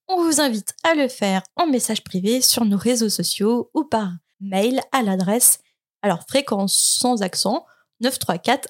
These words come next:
arobase gmail point com. Ça nous arrive de lire quelques messages aussi, donc vous pouvez nous écrire plutôt que de faire un vocal. Et on a désormais une boîte postale pour nous envoyer des vraies lettres si vous le souhaitez.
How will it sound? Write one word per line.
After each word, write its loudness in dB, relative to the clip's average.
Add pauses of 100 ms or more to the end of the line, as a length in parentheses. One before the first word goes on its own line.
arobase 2
gmail 2
point -4
com. -6 (520)
Ça 0
nous 2
arrive 0
de 2
lire 0
quelques -2
messages 2
aussi, -4
donc 0
vous -4
pouvez -2
nous 2
écrire -2
plutôt -2
que -2
de 0
faire -2
un 0
vocal. 0 (420)
Et 0
on 2
a 2
désormais 0
une 0
boîte 0
postale 0 (200)
pour 2
nous 2
envoyer 0
des -2
vraies 0
lettres -2
si -2
vous -2
le 0
souhaitez. -2